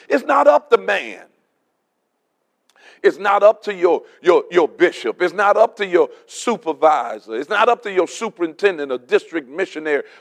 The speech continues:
or pastor. It's up to God whether you will be used by him. Thank God that it's like that. 'Cause, so now I don't have to be subjected to ungodliness.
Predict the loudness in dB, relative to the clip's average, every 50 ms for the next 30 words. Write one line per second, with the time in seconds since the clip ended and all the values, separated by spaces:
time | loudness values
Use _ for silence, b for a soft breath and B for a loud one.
0 | B 2 2 2 2 2 -2 0 0 0 0 -4 -10 B B B -8 B 0 0
1 | 0 0 0 0 0 0 4 2 2 2 2 0 2 4 4 6 4 4 4 2
2 | 0 -2 -2 2 4 4 4 6 2 -2 -4 -4 -8 -10 -6 0 0 0 0 0
3 | -6 -12 -12 -12 -14 -16 -10 -6 -4 -4 -4 -4 -6 -8 -10 -12 -16 -18 -20 _
4 | -20 -2 _ 2 4 4 4 2 2 -2 b b b b b b -6 -4 -2 -2
5 | -4 -6 -10 _ _ _ _ -2 -2 -2 -2 -4 -10 _ _ _ -2 2 2 4
6 | 4 2 2 0 -2 -6 b b b b b 2 2 4 4 0 0 -2 -6 -4
7 | -2 0 0 0 0 -2 _ -2 0 0 0 -6 _ 0 2 2 2 B B B
8 | _ -2 -2 -2 -2 -4 -8 -6 -4 -2 0 0 0 0 0 0 0 0 -2 b
9 | b b b b -2 0 2 2 0 -2 -4 -6 -8 -8 -8 -8 -8 _ _ -12
10 | -10 -10 -10 -10 -12 -10 -12 -14 -18 -2 -2 -2 -2 -2 -10 _ -20 -2 0 0
11 | 0 0 -4 _ _ -4 -4 -4 b b b b -2 -2 -2 0 -2 -2 -2 -2
12 | -6 -12 -16 0 2 2 4 4 0 -2 -4 -8 -10 -10 -10 -12 -18 -20 -20 _
13 | _ _ _ _ _ _